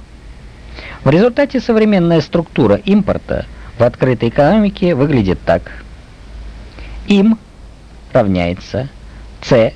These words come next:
с индексом ИМ плюс I с индексом ИМ плюс G с индексом ИМ. В свою очередь, состав экспорта представляет собой сумму вывоза продуктов потребления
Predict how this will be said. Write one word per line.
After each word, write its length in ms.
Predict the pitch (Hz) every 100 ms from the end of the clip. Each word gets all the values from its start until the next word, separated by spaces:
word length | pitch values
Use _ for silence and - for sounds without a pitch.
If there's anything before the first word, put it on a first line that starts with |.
| -
с 140 | -
индексом 500 | 143 143 139 - 131 -
ИМ 240 | 139 147 - - -
плюс 400 | 147 143 104 - - - - -
I 300 | 117 113 -
с 120 | - 160
индексом 600 | 143 143 143 - 143 180
ИМ 260 | 147 147 143 - -
плюс 340 | 160 180 - - -
G 300 | 120 139 98
с 120 | - -
индексом 500 | 98 87 - 95 95
ИМ. 240 | - 101 87 - - - - - - - - - - - - - - - - - - -
В 60 | -
свою 320 | - 175 247 -
очередь, 500 | 113 127 - 190 196
состав 480 | - 123 - 226 -
экспорта 760 | - 107 - - 117 - 113 110 - -
представляет 600 | 143 - 190 233 247 -
собой 480 | - 107 117 160 175
сумму 600 | - 175 196 190 185 196
вывоза 480 | - 131 117 107 98
продуктов 540 | 98 107 95 90 92
потребления 720 | - 120 127 151 208 214 214